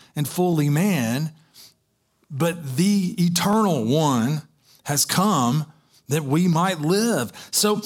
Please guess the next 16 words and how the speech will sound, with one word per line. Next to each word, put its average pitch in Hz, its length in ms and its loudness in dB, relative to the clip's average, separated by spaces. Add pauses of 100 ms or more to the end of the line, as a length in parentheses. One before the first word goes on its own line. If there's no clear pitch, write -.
(140)
the 202 100 2
first 240 340 0
question 214 440 2
we 185 120 2
ask 202 380 0
under 196 180 4
the 165 140 2
sinlessness 196 720 2
of 135 140 -4
Christ 190 560 0
and 143 100 0
seeing 196 380 2
his 151 160 0
sinlessness 180 1040 0
is 175 140 0
how? 185 720 0